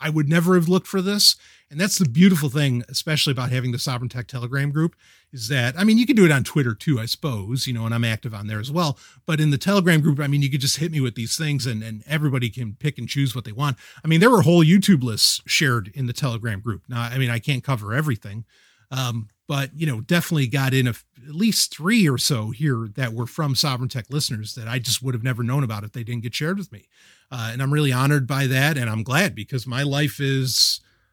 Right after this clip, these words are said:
I don't say this lightly, my life is genuinely enriched,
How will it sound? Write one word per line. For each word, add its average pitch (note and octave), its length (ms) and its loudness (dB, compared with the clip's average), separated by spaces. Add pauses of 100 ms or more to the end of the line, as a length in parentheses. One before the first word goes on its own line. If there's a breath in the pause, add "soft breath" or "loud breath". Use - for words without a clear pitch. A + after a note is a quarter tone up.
(520)
I D3+ 120 -6
don't E3 240 4
say D#3+ 240 2
this D3 200 0
lightly, C#3 460 0
my B2+ 200 -2
life D3+ 280 2
is C#3 100 2
genuinely D3+ 600 2
enriched, C3 560 -2